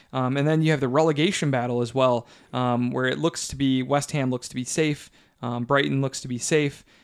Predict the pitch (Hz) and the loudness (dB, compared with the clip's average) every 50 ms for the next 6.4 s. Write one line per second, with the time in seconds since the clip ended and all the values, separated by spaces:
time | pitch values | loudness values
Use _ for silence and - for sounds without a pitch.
0 | _ _ - 135 131 127 127 123 123 127 120 120 120 117 123 - 135 127 135 147 | _ _ -4 -2 0 0 0 0 0 -2 -2 -2 -4 -4 -6 -6 -6 -2 0 0
1 | 151 160 - - 147 139 135 123 - - - 151 139 - 147 135 135 - - - | 0 0 -2 -2 -2 -2 -2 -2 -4 -2 -2 -2 -2 0 -2 -4 -4 -6 -8 -10
2 | - 139 135 131 127 123 120 123 - 120 117 120 131 123 120 - - 127 127 123 | -4 -2 0 0 0 0 -2 -2 -4 -6 -6 -4 -2 -4 -4 -4 -6 -4 -2 -2
3 | 120 123 120 117 - 120 131 123 120 - - - 123 123 139 151 160 156 151 151 | -2 -2 -4 -4 -6 -8 -8 -8 -8 -8 -6 -6 -4 -2 0 2 2 2 2 0
4 | - - - - _ - 135 123 131 131 127 123 127 117 - - - 120 113 117 | -2 -10 -20 -20 _ -8 -6 -2 0 0 0 0 0 -2 -4 -6 -8 -6 -6 -6
5 | 117 113 104 92 92 104 - 135 123 117 - - - - - 135 - 190 208 214 | -6 -6 -8 -8 -10 -8 -4 -4 -6 -6 -8 -16 -16 -12 -6 0 2 4 6 6
6 | 214 208 196 196 190 170 - | 6 6 6 4 2 -2 -4